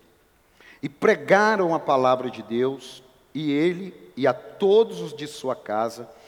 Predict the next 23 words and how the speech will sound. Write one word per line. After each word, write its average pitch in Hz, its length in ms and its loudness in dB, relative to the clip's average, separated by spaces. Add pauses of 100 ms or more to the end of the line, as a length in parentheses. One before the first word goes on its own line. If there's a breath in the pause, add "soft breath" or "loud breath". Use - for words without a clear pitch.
(180 loud breath)
naquela 160 360 -2
mesma 196 680 -6
hora 147 260 -2
da 139 140 -4
noite, 131 400 -6
o 127 40 -14
carcereiro 127 640 -6
lavou 147 640 0
as - 240 -6
feridas 139 560 -4
dele, 139 280 -4
diga, 120 240 -8
"As - 120 -12
feridas 147 480 -6
deles." 107 560 -12 (920 loud breath)
Isso - 180 -4
é - 20 2
importante 156 440 -4
você 151 200 -6
guardar, 135 320 -4
"as - 160 -12
feridas 170 460 -2
deles." 107 600 -6